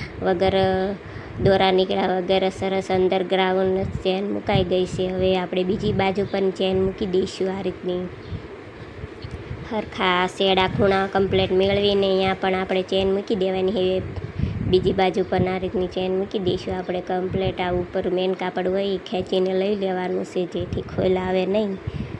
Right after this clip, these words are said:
એ રીતને ખેંચીને મેઇન કાપડને લઈ લેવાનું છે. આ રીતને આપણે ખેંચીને ખૂણા મેળવીને પછી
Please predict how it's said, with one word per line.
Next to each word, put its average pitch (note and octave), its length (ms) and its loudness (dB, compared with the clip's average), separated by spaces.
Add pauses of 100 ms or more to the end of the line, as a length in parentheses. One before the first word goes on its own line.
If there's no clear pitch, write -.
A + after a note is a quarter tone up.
(420)
એ F#3 80 2
રીતને F#3+ 300 0
ખેંચીને G3+ 760 0
મેઇન G#3 300 -2
કાપડને F#3+ 640 -2
લઈ A3 200 2
લેવાનું G3 440 0
છે. - 220 -6 (2250)
આ A3+ 120 -2
રીતને F#3+ 640 2
આપણે F#3 260 0
ખેંચીને F#3+ 500 -2
ખૂણા F#3+ 380 0
મેળવીને G3 640 0
પછી G3 540 0